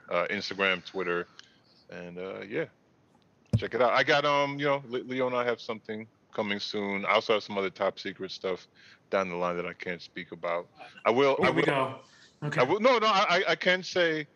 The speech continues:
Speaker 1: one of them that's, that's coming in a couple years is another David Walker, Marcus Kwame joint.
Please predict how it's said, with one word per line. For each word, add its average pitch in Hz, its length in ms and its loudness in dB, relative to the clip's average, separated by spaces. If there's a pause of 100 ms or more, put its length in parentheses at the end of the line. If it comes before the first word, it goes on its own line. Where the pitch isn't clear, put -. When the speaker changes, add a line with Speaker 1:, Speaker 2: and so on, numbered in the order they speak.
(280)
Speaker 1:
one 135 200 0
of 135 120 -2 (200)
them 117 480 0 (320)
that's, - 460 -4
that's 104 220 0
coming 110 300 0
in 98 100 0
a 90 40 0
couple 95 280 -4
years 92 500 -4 (260)
is 98 120 -2
another 95 240 2
David 92 300 -4
Walker, 90 460 -6 (120)
Marcus 95 320 -6
Kwame 90 320 -8
joint. 87 260 -12